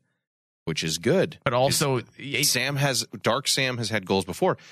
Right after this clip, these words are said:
Speaker 1: He was convinced that defeating, defeating Lilith would be the most important thing, and he drank all that demon blood and was tricked by Ruby and did all that evil shit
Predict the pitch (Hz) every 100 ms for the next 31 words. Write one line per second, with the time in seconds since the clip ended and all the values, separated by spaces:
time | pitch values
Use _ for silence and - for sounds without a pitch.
0 | - - 160 - 120 104 120 160 - 90
1 | 98 - 120 107 98 90 - 92 120 95
2 | 85 101 160 92 - 92 82 92 92 85
3 | 85 95 87 82 - 170 123 - - -
4 | 95 104 - 98 92 87 87 85 80 107
5 | 147 107 82 85 87 98 85 - 107 -
6 | 87 82 92 160 110 92 85 101 101 -
7 | 92 98 87 85 98 92 78 - 170 104